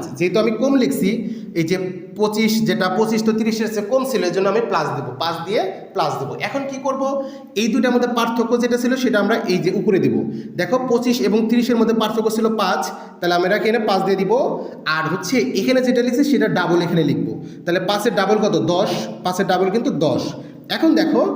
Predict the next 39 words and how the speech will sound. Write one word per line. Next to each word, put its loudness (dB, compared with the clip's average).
যে -2
তুমি -4
উপরে 0
আছে 0
পাঁচ, 0
নিচে -2
আছে 2
দশ, 0
তাহলে 0
এটা 0
কাটলে -2
কিন্তু -4
ওয়ান 2
বাই 0
টু -4
হয়। -4
ওয়ান 0
বাই 2
টু -2
মানে 2
কত? -2
জিরো 2
পয়েন্ট 2
ফাইভ। 2
তাহলে -2
পাঁচের 0
সাথে -2
যদি -2
জিরো 0
পয়েন্ট 0
ফাইভ 0
যোগ 2
করো, 2
তাহলে 0
কত 0
হবে 0
বলো -2
তো? 0
ফাইভ 0